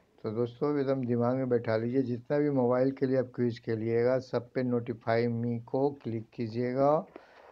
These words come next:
आंसर्स का स्क्रीनशॉट लीजिएगा और टैग कीजिएगा उनके Twitter हैंडल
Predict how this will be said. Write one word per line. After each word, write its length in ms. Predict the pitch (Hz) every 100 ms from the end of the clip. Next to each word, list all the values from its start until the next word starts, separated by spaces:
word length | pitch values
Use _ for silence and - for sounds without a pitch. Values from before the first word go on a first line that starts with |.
| - -
आंसर्स 680 | 107 107 - 123 117 - -
का 320 | - 117 117
स्क्रीनशॉट 720 | 113 113 117 113 120 117 120
लीजिएगा 720 | 120 113 127 127 143 165 233 - - - _ -
और 500 | 104 120 160 302 - - - - - - _ _ _ _ _ -
टैग 320 | 120 123 120
कीजिएगा 500 | - 120 113 113 113
उनके 280 | 113 110 110
Twitter 380 | 104 107 98 107
हैंडल 340 | 98 95 95